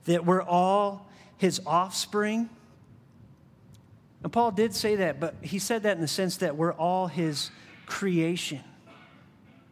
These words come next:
That's true, we're all His creation, but from a biblical perspective,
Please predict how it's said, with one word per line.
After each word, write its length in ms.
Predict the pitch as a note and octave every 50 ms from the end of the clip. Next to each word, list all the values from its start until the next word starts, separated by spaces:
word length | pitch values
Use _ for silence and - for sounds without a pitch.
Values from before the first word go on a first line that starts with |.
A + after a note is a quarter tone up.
| - -
That's 260 | - F3 F#3+ F#3 -
true, 200 | - - G#3 F#3+
we're 180 | E3+ D#3 E3 F3
all 180 | E3+ F3 G3 G3
His 240 | E3+ F#3 F3+ E3
creation, 600 | - - - F#3 F3 E3 E3+ F3+ F3+ - D#3+ D3 C3+ B2+
but 280 | D3+ D#3 D3 - -
from 120 | - F3+ E3+
a 80 | D#3+
biblical 520 | D3 C3+ F#3 G#3 G3 A3 A3 A3 - G3 F3+
perspective, 800 | - F3+ E3+ - - - - G#3 A3 A3 - - D#3+ C#3+ C3